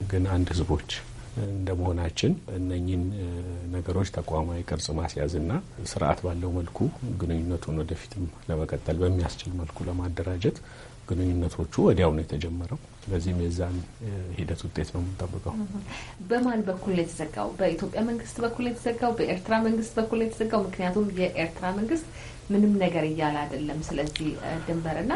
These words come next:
Speaker 2: ተስማምቶ የኢትዮጵያ መንግስትና የኤርትራ መንግስት ተስማምተው ይዘጋ ብለው ነው የዘጉት ወይስ ድንገታዊ መዘጋት ነው?
Speaker 1: እ፣ ይሄ አሁን፣ እ፣ የድንበር መዘጋቱ ላይ ብቻ፣ እ፣ ፎከስ አድርገን የምናነሳውና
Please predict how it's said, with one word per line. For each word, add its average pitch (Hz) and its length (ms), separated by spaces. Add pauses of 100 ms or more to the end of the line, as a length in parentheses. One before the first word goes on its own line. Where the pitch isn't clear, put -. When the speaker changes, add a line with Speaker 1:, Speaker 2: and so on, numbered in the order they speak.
(340)
Speaker 2:
ተስማምቶ 233 640
የኢትዮጵያ 170 420
መንግስትና 180 460
የኤርትራ 156 420
መንግስት 170 340
ተስማምተው 180 580
ይዘጋ 165 320 (100)
ብለው 226 180
ነው 240 100
የዘጉት 254 440
ወይስ 151 280 (400)
ድንገታዊ 160 520
መዘጋት - 400
ነው? - 80 (220)
Speaker 1:
እ፣ 139 120 (320)
ይሄ 120 180 (240)
አሁን፣ 110 320 (100)
እ፣ 90 140 (560)
የድንበር 101 520
መዘጋቱ 92 540
ላይ 92 160
ብቻ፣ 90 240 (300)
እ፣ 104 140 (100)
ፎከስ - 360
አድርገን 85 400
የምናነሳውና 90 840